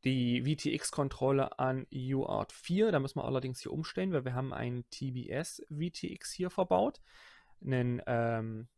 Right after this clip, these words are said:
ich glaub, es ist ein F, nee, nicht F, ähm, T B S, ich komme jetzt grad nicht auf den Namen. Irgendwas mit zweiunddreißig Pro müsste hier verbaut sein. Ähm,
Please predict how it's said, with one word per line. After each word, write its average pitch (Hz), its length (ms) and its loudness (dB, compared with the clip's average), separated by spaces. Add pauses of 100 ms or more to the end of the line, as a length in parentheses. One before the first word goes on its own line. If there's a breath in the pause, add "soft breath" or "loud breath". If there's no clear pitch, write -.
(160)
ich - 80 -20
glaub, 151 200 0
es - 100 -14
ist 135 100 -10
ein 139 80 -8
F, - 200 -6 (420)
nee, 131 180 -2
nicht 127 220 -4
F, - 320 -4
ähm, 120 540 -2 (1900)
T 143 140 -8
B 139 220 -6
S, 135 260 -4
ich - 160 -6
komme 135 160 8
jetzt 123 100 0
grad 123 140 2
nicht 120 120 2
auf - 80 0
den 113 80 -2
Namen. 110 260 0 (160)
Irgendwas 151 240 6
mit 139 100 2
zweiunddreißig 123 680 8
Pro 120 280 0
müsste 117 240 -2
hier 120 100 2
verbaut 117 320 6
sein. 165 240 6 (1200 loud breath)
Ähm, 190 960 10